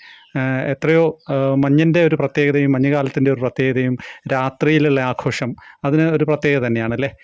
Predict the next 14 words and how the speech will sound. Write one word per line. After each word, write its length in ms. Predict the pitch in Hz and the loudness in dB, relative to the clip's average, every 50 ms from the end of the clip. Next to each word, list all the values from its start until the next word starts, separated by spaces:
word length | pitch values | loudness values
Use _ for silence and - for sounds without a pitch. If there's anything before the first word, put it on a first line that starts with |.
| - - - _ - | -20 -20 -20 _ -10
അപ്പം, 220 | 139 - 185 214 226 - - - - - _ - | -4 -4 -2 -2 -4 -6 -10 -20 -20 -20 _ -6
ആ, 60 | 139 131 131 131 131 135 135 135 139 | -4 -2 -2 -2 -2 -2 0 -2 -2
ഈ 260 | 214 180 180 220 220 - - 170 | 0 0 0 0 0 -2 -2 -4
വിശേഷം 360 | 160 156 - 165 151 - 160 | -2 0 0 -2 0 0 2
എന്താണെന്നുള്ളത് 640 | 151 147 147 143 143 143 139 143 135 139 156 202 - - _ - | 2 2 2 2 0 2 2 2 2 2 0 0 -2 -4 _ -6
പെട്ടെന്ന് 300 | 156 156 - 156 156 139 | -6 -4 0 0 2 2
പറയട്ടെ. 340 | 135 131 120 - - 104 95 - - | 2 0 -2 -4 -4 -8 -8 -8 -8
എല്ലാവരും 280 | - 135 147 147 143 143 | -6 -4 -2 0 0 0
റെഡി 120 | 151 143 | 0 2
അല്ലേ? 240 | 156 160 147 131 104 - _ _ _ _ - - | 2 2 2 0 -2 -6 _ _ _ _ -12 -10
അപ്പോൾ 160 | 123 120 127 | -6 -4 -2
ലൈക്ക് 180 | 131 127 127 - | -2 -4 -2 -2
ചെയ്ത് 180 | 156 143 147 | 0 0 0
കാണാം. 300 | 143 147 143 143 165 - | 0 0 0 -2 -2 -4